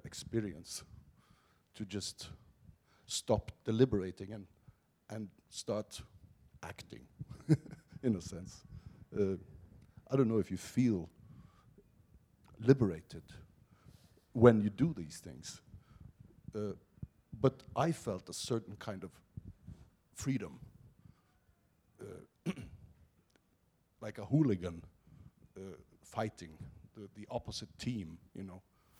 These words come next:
It's liberating, and we need it somehow. <laughs> And I actually feel that the problem isn't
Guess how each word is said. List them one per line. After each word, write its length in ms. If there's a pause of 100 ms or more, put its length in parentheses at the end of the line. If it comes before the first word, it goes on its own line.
(480)
It's 220
liberating, 680 (760)
and 140
we 80 (100)
need 180
it 260 (160)
somehow. 440 (560)
<laughs> 60 (720)
And 180 (220)
I 300
actually 340
feel 420 (840)
that 120 (220)
the 80
problem 460
isn't 420